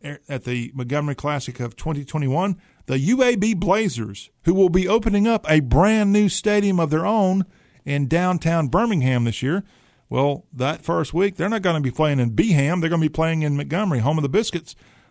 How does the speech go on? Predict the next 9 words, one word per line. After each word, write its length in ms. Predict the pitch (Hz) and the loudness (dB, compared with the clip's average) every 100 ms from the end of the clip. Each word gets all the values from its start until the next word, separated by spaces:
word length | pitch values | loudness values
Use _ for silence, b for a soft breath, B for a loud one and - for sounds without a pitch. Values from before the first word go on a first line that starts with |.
| b | b
They'll 100 | 185 | 2
be 140 | 185 | 2
playing 380 | 180 170 175 165 | 2 2 2 4
there 200 | 160 175 | 4 2
at 80 | 160 | 0
the 220 | 147 143 | 0 0
Montgomery 420 | 139 135 156 156 | -2 -4 -2 -2
Classic 460 | 139 170 175 - - | -2 -2 -2 -4 -8
against 640 | - 156 151 202 175 - | -4 -2 0 -2 -2 -10